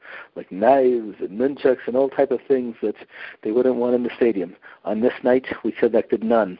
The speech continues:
Been to more like around three hundred events, and not once have I ever had a situation that there was no fighting and no quarrels and no issues and drunkenness and everything else."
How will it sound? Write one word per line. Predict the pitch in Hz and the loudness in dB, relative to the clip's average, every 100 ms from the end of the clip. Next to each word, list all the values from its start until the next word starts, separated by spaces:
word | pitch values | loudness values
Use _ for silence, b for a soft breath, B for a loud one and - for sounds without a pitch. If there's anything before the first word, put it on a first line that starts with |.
| _ _ B B B _ | _ _ B B B _
Been | 135 139 | 2 2
to | 139 | 0
more | 123 123 123 | 2 4 4
like | 120 117 110 - - | 2 0 -4 -8 -8
around | 113 117 110 | -2 -2 -2
three | - 123 | -2 0
hundred | 131 123 117 | 0 0 0
events, | 110 123 127 - - _ B B B B | 2 2 0 -6 -20 _ B B B B
and | 123 120 120 120 - - | 0 0 0 -4 -10 -4
not | 117 113 | 0 2
once | 120 131 120 - - _ B B B | 4 4 2 -6 -20 _ B B B
have | 117 | 2
I | 120 | 4
ever | 127 120 | 4 2
had | - 120 | 2 2
a | 117 | 0
situation | - - 127 123 127 120 | -4 -2 2 2 0 -6
that | 113 | -4
there | 113 | -4
was | 110 - | -4 -2
no | 120 | -2
fighting | - 117 120 123 120 | 0 2 2 0 -6
and | 117 | -4
no | 113 | -4
quarrels | 110 - 127 123 120 | -6 0 2 4 0
and | 123 113 | -4 -2
no | 120 | 0
issues | 123 - 127 113 | -2 -2 -2 -4
and | 104 | -6
drunkenness | 104 127 123 123 117 | -2 -2 0 -2 -2
and | 120 | 0
everything | 120 120 | 0 0
else." | 120 123 | 0 -2